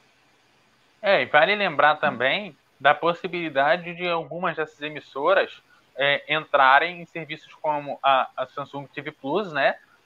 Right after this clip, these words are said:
e a Pluto T V, que são streamings gratuitos disponibilizados aí pras T Vs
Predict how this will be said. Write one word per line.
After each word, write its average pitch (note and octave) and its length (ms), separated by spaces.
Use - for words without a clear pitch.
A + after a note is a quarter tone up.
e C#3+ 80
a D3+ 60
Pluto D#3+ 340
T G#3+ 100
V, D3+ 300
que - 120
são E3+ 400
streamings D#3 460
gratuitos D#3 480
disponibilizados D#3 1000
aí C3+ 240
pras D3+ 260
T D#3 160
Vs C#3+ 480